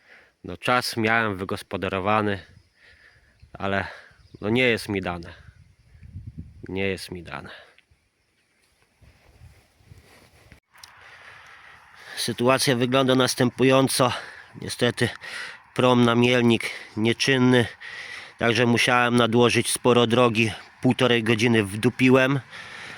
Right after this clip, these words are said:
Ech, ta droga tu to jest masakra. Wyboje,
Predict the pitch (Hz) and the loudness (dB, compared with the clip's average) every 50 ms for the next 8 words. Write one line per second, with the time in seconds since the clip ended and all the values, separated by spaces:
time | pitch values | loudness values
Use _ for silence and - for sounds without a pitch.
0 | - - - - - - - - - - - - - 127 143 156 156 151 143 127 | -18 -18 -18 -20 -20 -20 -20 -20 -20 -20 -20 -6 -2 2 4 4 6 6 6 4
1 | 117 110 104 - 147 156 160 160 151 151 160 160 156 151 143 143 139 - 156 147 | 4 2 0 2 2 2 2 4 4 4 6 6 6 6 4 2 4 6 8 8
2 | 143 143 147 156 147 123 110 - - - - - - - - - - - - 135 | 8 8 6 4 4 0 -4 -6 -8 -14 -16 -18 -18 -18 -18 -18 -18 -6 0 2
3 | 139 139 139 - - 151 139 139 - 160 147 131 117 - - 107 101 92 - - | 2 4 4 4 4 4 4 4 2 2 2 2 0 0 -2 -2 -2 -2 -6 -10
4 | - - - - - - - - - - - - 107 104 143 143 123 127 156 151 | -12 -14 -14 -14 -14 -12 -12 -12 -12 -10 -4 -4 0 2 4 4 6 6 6 6
5 | 151 151 151 147 151 156 | 6 6 4 4 2 2